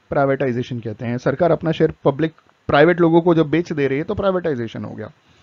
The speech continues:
और लास्ट में कह रहे हैं कि, um, today the world largely operates under global economic system based on the capitalist mode of production, economic system in the economics category that includes the study of such system।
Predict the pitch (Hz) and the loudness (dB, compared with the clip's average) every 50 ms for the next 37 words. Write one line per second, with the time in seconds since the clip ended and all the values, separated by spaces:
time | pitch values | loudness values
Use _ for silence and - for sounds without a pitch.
0 | _ _ _ - - _ _ _ _ _ _ _ _ _ - _ - _ - - | _ _ _ -20 -20 _ _ _ _ _ _ _ _ _ -20 _ -20 _ -20 -20
1 | - - - - - 180 190 196 196 202 - - 240 214 202 220 220 226 247 247 | -20 -20 -16 -2 4 6 8 8 8 8 6 4 2 4 6 6 6 6 4 2
2 | 208 - 240 233 233 226 208 202 - - 151 143 147 147 143 143 - 180 185 175 | 0 0 -2 0 0 0 0 0 0 2 2 2 2 2 0 0 4 4 6 8
3 | 208 233 214 214 180 160 170 185 196 175 165 147 143 151 143 165 180 185 165 147 | 8 6 6 4 6 6 6 6 6 6 6 4 4 4 2 2 4 6 6 6
4 | 143 151 151 160 175 - - 156 147 139 175 175 151 139 139 143 139 156 170 156 | 6 4 2 0 0 -2 -4 -2 -2 -2 -2 -2 0 2 2 4 6 4 4 4
5 | 127 135 139 127 127 131 143 - - 135 - - 185 190 180 131 127 131 127 131 | 2 0 0 0 0 0 0 -2 -4 -6 -6 -4 -2 -2 0 0 0 0 0 0
6 | 131 131 135 147 143 - 143 123 123 - 139 - 160 156 165 160 - - 139 127 | -2 -2 -2 -2 -2 -2 -2 -2 0 -2 -2 -2 -2 -2 -2 -4 -6 -4 -2 0
7 | 123 135 139 135 135 139 - - - 117 113 123 - - - 190 226 262 - _ | 2 2 4 4 4 2 2 0 -6 -4 -4 -4 -4 0 2 2 2 2 0 _
8 | _ _ _ _ _ _ _ _ _ _ _ - - 139 - 156 139 131 131 139 | _ _ _ _ _ _ _ _ _ _ _ -4 -4 -2 0 0 0 0 0 0
9 | 143 - - 143 - - 185 196 202 - - 147 143 151 165 202 208 - _ _ | -2 -2 -4 -4 -2 0 0 0 0 -2 -4 -4 -2 0 0 0 0 -2 _ _
10 | _ - 156 _ _ _ _ _ - 190 180 170 170 170 190 226 233 220 - - | _ -10 -10 _ _ _ _ _ 2 4 6 8 8 8 6 6 4 2 0 -14
11 | - - - _ - 151 143 147 170 165 160 160 170 175 156 151 143 147 156 139 | -20 -20 -10 _ 2 2 2 2 0 0 0 0 0 2 4 4 2 2 2 -2
12 | 135 135 156 156 165 160 156 147 156 160 156 - 156 131 131 135 139 156 175 175 | -2 0 0 0 0 0 0 2 2 2 2 2 -2 0 2 2 4 4 4 2
13 | - - 151 139 - - - 127 - - - 107 98 | 2 0 0 0 0 -2 -6 -6 -6 -6 -8 -10 -10